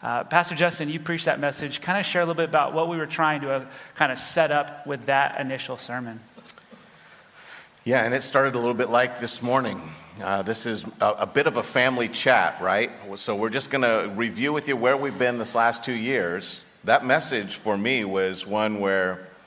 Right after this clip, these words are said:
Speaker 2: uh, we'd been praying about some stuff behind the scenes, but that was the first time that we had laid out for our church,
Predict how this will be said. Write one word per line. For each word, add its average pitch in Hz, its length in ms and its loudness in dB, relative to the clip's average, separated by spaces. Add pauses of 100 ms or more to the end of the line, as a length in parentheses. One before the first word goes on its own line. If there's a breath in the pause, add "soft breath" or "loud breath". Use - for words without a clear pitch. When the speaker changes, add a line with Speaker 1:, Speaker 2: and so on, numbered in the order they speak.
(500 loud breath)
Speaker 2:
uh, 98 240 2 (280)
we'd 127 180 -2
been 131 120 0
praying 151 220 0
about 139 180 2
some 123 120 -6
stuff - 260 0
behind 120 220 0
the 104 40 -6
scenes, 131 240 -4
but 101 120 -8
that 120 100 6
was 123 120 -2
the 101 60 -8
first - 380 -4
time 127 280 2
that 104 100 -2
we 101 140 -4
had 87 100 -6
laid 101 260 0
out 98 240 2
for 104 160 2
our 90 120 0
church, - 680 -4